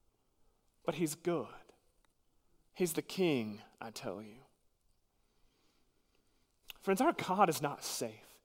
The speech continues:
He will radically change your life if you submit to his lordship. But he is oh so good. And that's the second main truth we see in this passage. Look with me at verse two.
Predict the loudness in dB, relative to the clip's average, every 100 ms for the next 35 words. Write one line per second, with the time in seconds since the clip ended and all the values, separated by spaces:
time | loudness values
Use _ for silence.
0 | _ _ _ 8 10 10 6 6 10 12
1 | 12 10 8 8 8 4 8 8 6 2
2 | -8 -6 10 12 12 12 10 8 0 -2
3 | -2 0 2 4 4 4 -2 -18 -12 -2
4 | -2 0 -2 -2 -4 -14 -16 -20 _ _
5 | _ _ _ _ _ _ _ _ _ _
6 | _ _ _ _ -8 0 2 2 -2 0
7 | 0 -2 -6 -8 -10 -14 -16 -20 -20 _
8 | _ _ _ _ _ _ _ -20 _ _
9 | 2 6 6 4 0 2 4 4 6 6
10 | 4 2 0 0 -4 0 2 2 -2 -4
11 | -2 0 0 -4 -6 -12 -20 -20 -20 _
12 | _ _ 0 4 4 6 4 4 0 -2
13 | -10 -8 -6 -6 -8